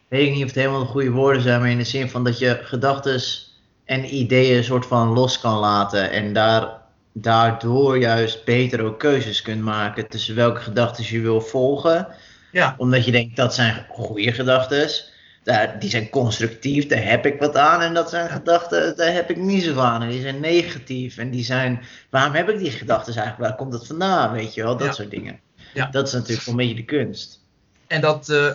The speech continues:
Speaker 2: nou, en hij, hij gaf als tips. Kijk, het ding is, het is heel, ik, ik kan me voorstellen dat je niet, als je gewoon even met iemand praat, heel diepgaande tips kan geven. Weet je, dan moet je iemand een beetje volgen en samen mediteren wellicht.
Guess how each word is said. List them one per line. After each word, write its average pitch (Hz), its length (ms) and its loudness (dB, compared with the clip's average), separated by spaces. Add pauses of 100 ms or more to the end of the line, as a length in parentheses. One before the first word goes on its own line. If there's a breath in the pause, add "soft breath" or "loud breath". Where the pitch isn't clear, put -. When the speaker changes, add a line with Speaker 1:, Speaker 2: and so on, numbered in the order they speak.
(200)
Speaker 2:
nou, 151 280 0
en 139 80 -2
hij, 170 440 2
hij 160 240 0
gaf 151 220 -6
als 131 280 -8
tips. 151 260 -8
Kijk, 135 320 -4
het - 220 -14
ding 143 160 0
is, 135 260 -2 (720 soft breath)
het - 100 -16
is 147 100 0
heel, 143 440 4
ik, - 300 -12 (220)
ik 139 140 -10
kan 165 140 0
me 143 80 -2
voorstellen 170 580 -2
dat 131 180 0
je 131 100 -10
niet, 156 220 2
als 135 140 2
je - 60 -12
gewoon 135 280 4
even 139 280 0
met 131 160 -2
iemand 104 300 -8
praat, 127 320 0
heel 127 380 -2
diepgaande 131 500 -4
tips 147 240 -8
kan 120 180 -8
geven. 117 320 -6
Weet 135 100 -4
je, 135 60 -8
dan 139 140 -2
moet 131 140 0
je - 60 -14
iemand 120 200 -8
een 113 100 -10
beetje 113 300 -6
volgen 151 600 -4 (640)
en 135 100 -2
samen 135 420 2
mediteren 131 640 -4
wellicht. 127 440 -6